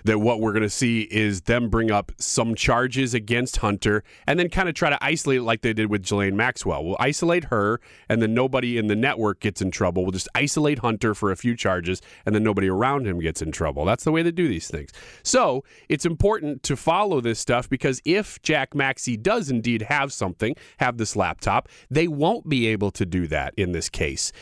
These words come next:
It's not isolated to just these federal charges. Here, and he said this on Jenna Ellis's show, but he also went on, uh, another podcast show that is one of those guys that I've seen before. You've probably seen his face, but I've never watched the show. I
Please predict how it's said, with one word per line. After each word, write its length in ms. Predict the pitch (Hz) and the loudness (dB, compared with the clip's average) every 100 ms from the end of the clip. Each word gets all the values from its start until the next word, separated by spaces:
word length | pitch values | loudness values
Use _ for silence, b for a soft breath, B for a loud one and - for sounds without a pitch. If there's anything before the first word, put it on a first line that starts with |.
| B B | B B
It's 180 | 127 139 | 0 2
not 220 | 185 - | 2 2
isolated 460 | 123 127 123 104 98 | 0 -2 0 2 2
to 260 | 90 - | 0 -2
just 400 | 90 98 98 - | 0 2 2 0
these 200 | 107 87 | -4 -4
federal 360 | - 98 87 78 | -2 -2 0 -4
charges. 520 | - 82 73 73 - B B B B | -2 -2 -2 -6 -8 B B B B
Here, 560 | - 208 247 147 117 - b b | 0 2 4 2 0 -4 b b
and 240 | 127 127 147 | -2 0 2
he 140 | 208 | 0
said 220 | 196 240 | 0 0
this 160 | 196 185 | 0 0
on 120 | 170 | 0
Jenna 220 | 143 165 | 2 2
Ellis's 420 | 139 156 165 143 - | 2 2 0 -2 0
show, 200 | 151 127 | 0 0
but 100 | 123 | 0
he 120 | 147 | 0
also 280 | 135 - 127 | 0 0 0
went 240 | 131 - | 0 0
on, 340 | 117 117 107 101 B B B | 0 0 0 -4 B B B
uh, 260 | 110 110 | 2 2
another 340 | 110 123 143 135 | 2 2 2 0
podcast 880 | - 113 110 - 104 104 98 - - | 0 0 -2 -2 -2 -2 -4 -8 -4
show 540 | - 107 101 98 101 b b b b b - _ - | 0 2 2 0 -2 b b b b b -20 _ -10
that 440 | 107 117 110 - | -2 0 0 -4
is 280 | - 131 123 | -8 -4 0
one 120 | 175 | 2
of 40 | |
those 140 | 147 110 | 2 2
guys 300 | 123 123 107 | 0 0 0
that 80 | 104 | 0
I've 180 | 107 | 0
seen 380 | - 139 127 117 | -2 0 0 0
before. 360 | 101 - 110 110 | -2 0 2 2
You've 160 | 107 | 0
probably 220 | - 117 107 | 0 0 0
seen 200 | - 110 | -2 -2
his 100 | 92 | 0
face, 280 | 117 110 | 0 0
but 140 | - 95 | -2 -4
I've 300 | 92 - 98 | -4 -4 -2
never 200 | 110 98 | 0 0
watched 380 | 87 95 98 - | 0 0 -2 -4
the 80 | |
show. 340 | 92 - 90 87 | -4 0 0 -2
I 180 | - - | -6 -8